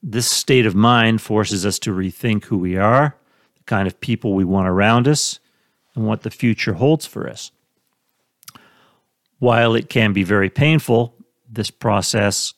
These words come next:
can also initiate a valuable period of change. We can surely admit that divorce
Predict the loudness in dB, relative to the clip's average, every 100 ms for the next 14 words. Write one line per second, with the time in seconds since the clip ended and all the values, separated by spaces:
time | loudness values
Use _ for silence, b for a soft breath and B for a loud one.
0 | -8 -2 0 -2 -2 -4 -2 -2 -4 -4
1 | -4 -4 -8 _ _ _ _ _ -6 0
2 | 2 2 0 -2 -2 -2 0 -2 -6 -4
3 | 2 2 2 -4 -14 _ _ _ _ _
4 | _ _ _ _ _ _ _ _ _ _
5 | _ _ _ _ b b b 0 2 0
6 | 6 8 8 6 4 4 4 2 -4 -18
7 | -18 -8 -8 -8 -10 -2 2 4 4 0